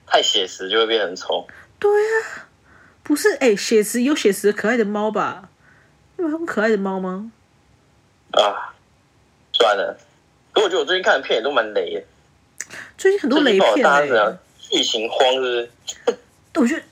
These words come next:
Speaker 2: 对，我觉得，不觉得最，最近没什么好看的剧吗？就是，呃，剧也是，电影也是，就是都没有。
Speaker 1: 像我最近还看那个啊，
Speaker 2: 哪个？
Speaker 1: 黑寡妇。
Speaker 2: 哎，怎么样？好看吗？我还没看欸，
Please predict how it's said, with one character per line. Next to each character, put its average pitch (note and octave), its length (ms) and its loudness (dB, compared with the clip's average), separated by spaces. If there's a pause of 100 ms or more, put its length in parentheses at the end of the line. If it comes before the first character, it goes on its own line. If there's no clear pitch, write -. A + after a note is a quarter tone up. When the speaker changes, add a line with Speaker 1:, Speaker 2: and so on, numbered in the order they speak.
(120)
Speaker 2:
对， F#4+ 120 2
我 A#3 100 2
觉 A#3+ 140 -4
得， A#3+ 60 -2
不 E4 80 0
觉 E4+ 80 4
得 C4+ 60 0
最， C4+ 140 -6
最 D4+ 160 0
近 C#4 200 -4
没 G#3+ 220 -2
什 G#3 100 -4
么 F#3 80 -2
好 F3+ 240 -6
看 G#3+ 180 -4
的 D#3+ 120 -2
剧 G3 240 -6
吗？ F3+ 120 -6
就 A3 100 -6
是， C4 240 -2 (640)
呃， G#3 380 2
剧 G#3 460 -2
也 E3 180 0
是， F#3 360 -4 (140)
电 A#3+ 180 0
影 D3+ 240 -8
也 D3+ 200 -4
是， E3 380 -8 (1000)
就 - 180 -6
是 C#4+ 60 -4
都 C#4+ 180 -4
没 C4+ 140 -4
有。 A3 100 0
Speaker 1:
像 E3 100 4
我 B2 100 2
最 D3 160 0
近 C#3+ 120 0
还 A#2+ 100 2
看 B2 220 2
那 A2 140 -2
个 G#2 100 4
啊， F#2+ 260 0 (320)
Speaker 2:
哪 F#3 100 -4
个？ D3 60 2
Speaker 1:
黑 C#3 80 2
寡 B2 240 2
妇。 G2 260 -10 (600)
Speaker 2:
哎， G3+ 160 -2
怎 F#3 120 -4
么 F#3 80 -2
样？ F#3+ 120 0
好 F3 140 -4
看 G3+ 140 -4
吗？ F3+ 60 -2
我 D3+ 180 0
还 G3 60 4
没 G3 80 0
看 G3+ 200 2
欸， D#3 180 -8